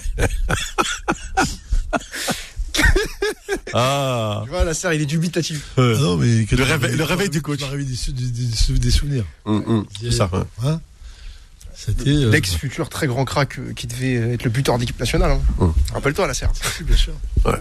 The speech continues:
Speaker 1: Non, on, on a eu, on a eu des phases comme ça.
Speaker 3: Restons sérieux.
Speaker 1: Ouais, ouais, restons,
Speaker 2: Oui.
Speaker 1: oui, oui. <laughs> Je comprends le coach. Très bien.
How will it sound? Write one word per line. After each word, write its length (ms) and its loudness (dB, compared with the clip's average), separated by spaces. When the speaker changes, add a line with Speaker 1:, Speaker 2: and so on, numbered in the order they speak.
Speaker 1:
Non, 440 2
on, 160 0
on 120 2
a 80 2
eu, 60 0
on 80 0
a 60 2
eu 40 2
des 120 0
phases 180 0
comme 120 -6
ça. 80 -2
Speaker 3:
Restons 140 -4
sérieux. 420 2
Speaker 1:
Ouais, 80 2
ouais, 160 4
restons, 300 0
Speaker 2:
Oui. 140 2
Speaker 1:
oui, 120 2
oui. 60 -2
<laughs> 800 -2
Je 100 0
comprends 260 2
le 80 0
coach. 220 -8
Très 160 2
bien. 200 -2